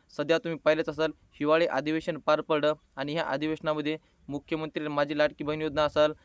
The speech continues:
त्याच्यानंतर पीएम किसान असेल, तसेच नमो शेतकरी योजना असेल, तर या योजनेच्या अंतर्गत कुठल्याही प्रकारची निधीची वाढीव तरतूद करण्यात आली नाही. त्याच्यामुळं ही जी,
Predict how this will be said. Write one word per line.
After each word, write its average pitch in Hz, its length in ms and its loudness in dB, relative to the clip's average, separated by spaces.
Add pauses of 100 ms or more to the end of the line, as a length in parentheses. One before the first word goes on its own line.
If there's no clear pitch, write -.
(160)
त्याच्यानंतर 151 420 -2
पीएम 147 360 -6
किसान 151 340 -2
असेल, 151 280 2 (300)
तसेच 156 300 -4
नमो 147 300 -2
शेतकरी 151 400 -6
योजना 151 260 0
असेल, 151 320 2 (320)
तर 156 80 -2
या 175 140 4
योजनेच्या 156 440 0
अंतर्गत 151 380 0 (300)
कुठल्याही 156 340 2
प्रकारची 160 460 -2
निधीची 151 400 -4
वाढीव 147 300 2
तरतूद 156 380 -4
करण्यात 151 380 0
आली 151 140 2
नाही. 151 240 0
त्याच्यामुळं 160 760 -2 (320)
ही 170 120 -2
जी, 170 300 -2